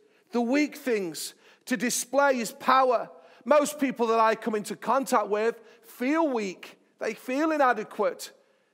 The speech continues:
They feel insignificant. And they're exactly the people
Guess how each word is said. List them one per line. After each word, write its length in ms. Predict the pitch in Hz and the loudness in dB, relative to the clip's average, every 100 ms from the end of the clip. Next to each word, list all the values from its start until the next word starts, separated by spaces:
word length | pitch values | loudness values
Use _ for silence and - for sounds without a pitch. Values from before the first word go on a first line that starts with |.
| _ | _
They 160 | 226 240 | -2 -2
feel 360 | - 294 330 | -2 0 0
insignificant. 1080 | 302 240 277 185 240 - 214 226 185 160 - _ _ _ _ _ - | 0 -4 -6 -6 -8 -6 -6 -6 -6 -8 -16 _ _ _ _ _ -6
And 100 | 214 | -2
they're 140 | 240 | 0
exactly 480 | 226 254 254 254 269 | 0 2 2 2 -2
the 120 | 269 | -4
people 600 | - 277 269 240 - | -2 -4 -2 -4 -6